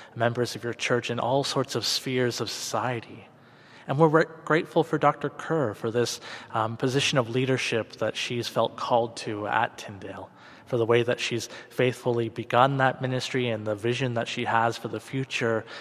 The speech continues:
of Tyndale, and for her willingness to be with us this morning,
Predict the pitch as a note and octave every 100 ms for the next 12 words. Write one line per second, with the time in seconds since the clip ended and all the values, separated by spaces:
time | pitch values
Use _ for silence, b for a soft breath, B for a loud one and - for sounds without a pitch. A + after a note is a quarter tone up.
0 | B A#2+ A2+ - A2 A2 G#2+ A#2+ B2 -
1 | C#3 D3 - C#3+ D3 E3+ E3 D#3+ D#3 -
2 | - D3+ C#3+ B B - C#3+ E3 E3+ D#3+
3 | D#3 - E3 - E3 C#3+ G2+